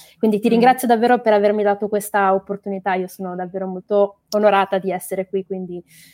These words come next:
Speaker 1: insomma spero di, di aver buttato lì un sassolino che possa poi generare altri pensieri.
Speaker 2: Sicuramente hai piantato semini, come dico io, <laughs> quello non
Speaker 1: Bene.
Speaker 2: c'è dubbio. Grazie Chiara, alla prossima.
Speaker 1: Grazie a te, ciao.
Speaker 2: Ciao,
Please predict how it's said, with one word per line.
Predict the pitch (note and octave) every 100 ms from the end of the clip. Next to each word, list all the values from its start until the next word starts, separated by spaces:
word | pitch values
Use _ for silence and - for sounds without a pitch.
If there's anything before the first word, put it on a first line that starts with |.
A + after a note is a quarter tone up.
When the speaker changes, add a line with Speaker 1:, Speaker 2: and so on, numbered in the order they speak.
| _
Speaker 1:
insomma | _ G3 F#3
spero | F3 - G3+ G3
di, | F#3 F3+ F3 D#3+ D#3 D#3 _ _ _ _ _
di | -
aver | A#3+ C4 C#4
buttato | G#3+ C4 C4+ C4+ C4+
lì | B3
un | A3
sassolino | A3+ G#3+ - G#3+ F#3+ F#3 F#3+ -
che | G#3+
possa | G#3 G3+ -
poi | G3+ G3+
generare | G3+ G3+ F#3+ F#3 F#3+
altri | F3+ F#3 F#3
pensieri. | F#3+ F#3 - F3 E3+ F3+ _ _ _
Speaker 2:
Sicuramente | - - A#3 A3+ G#3+ G3+ A3
hai | G#3
piantato | F#3 E3 D#3+
semini, | E3 - D3 G#2 D3
come | D#3 D3
dico | D3+ E3+
io, | C3+ E3+
<laughs> | G#3+ A3+ - D#3 - -
quello | - A#3+ G3 F#3 D4+ A#3+
non | G3 F#3+
Speaker 1:
Bene. | G3 G3
Speaker 2:
c'è | F#3
dubbio. | F#3 D3+ D3+ D#3+ D3+ - - - -
Grazie | F3+ F3 -
Chiara, | E3+ F#3 F3 E3 - -
alla | - F#3+
prossima. | F3 E3+ G#3+ G#3+ D#3+
Speaker 1:
Grazie | G3+
a |
te, | G3+ F#3 - _ _
ciao. | - G#3+ G3+
Speaker 2:
Ciao, | G3 D#3 D#3+ -